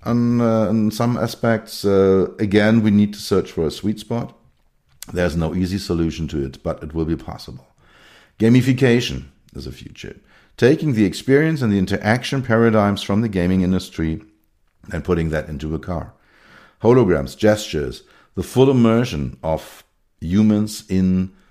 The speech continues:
vehicles. All those are open points. All these are things that automotive H M I needs to think about, where people like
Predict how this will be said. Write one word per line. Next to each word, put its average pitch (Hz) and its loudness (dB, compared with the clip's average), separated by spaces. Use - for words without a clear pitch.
vehicles. - -8
All 135 4
those 139 2
are 113 -2
open 101 -2
points. 90 -4
All 131 0
these 123 -4
are 92 -4
things 107 -2
that 92 0
automotive 110 4
H 95 -2
M 95 0
I 87 -2
needs 101 0
to 107 -8
think 92 -4
about, 76 -6
where 80 -4
people 98 -4
like 80 -4